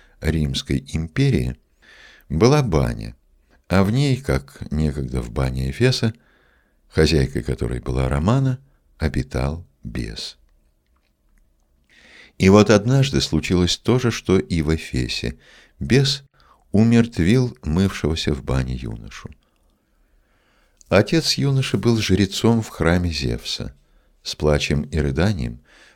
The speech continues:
прибежал несчастный отец к Иоанну,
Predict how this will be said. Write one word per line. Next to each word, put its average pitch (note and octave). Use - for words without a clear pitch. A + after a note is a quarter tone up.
прибежал D#2+
несчастный D2+
отец D#2
к -
Иоанну, C2